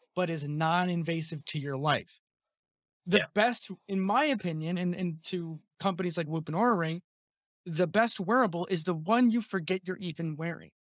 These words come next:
Speaker 1: It's the one you wear most often so that you get the long-term trending data, because it's not in the short term that's,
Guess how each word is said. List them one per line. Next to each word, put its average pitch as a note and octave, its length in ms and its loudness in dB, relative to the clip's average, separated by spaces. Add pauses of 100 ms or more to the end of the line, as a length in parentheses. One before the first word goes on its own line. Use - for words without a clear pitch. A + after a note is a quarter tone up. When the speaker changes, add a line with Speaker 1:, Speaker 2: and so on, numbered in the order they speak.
(600)
Speaker 1:
It's F3 140 -6
the G3+ 100 2
one A3+ 320 4
you B3+ 140 2
wear G3 400 4
most E3 420 -2
often E3 480 -6 (220)
so - 120 -6
that F#3+ 100 2
you F3 120 -4
get G3+ 260 -2
the F#3 100 -4
long-term F3+ 580 -2
trending G3+ 460 0
data, C#3+ 400 -2 (280)
because F#3+ 280 0
it's F#3+ 180 -6
not A3 220 4
in A3 120 4
the F#3 100 2
short B3 280 -4
term E3 260 -2
that's, D#3+ 220 -6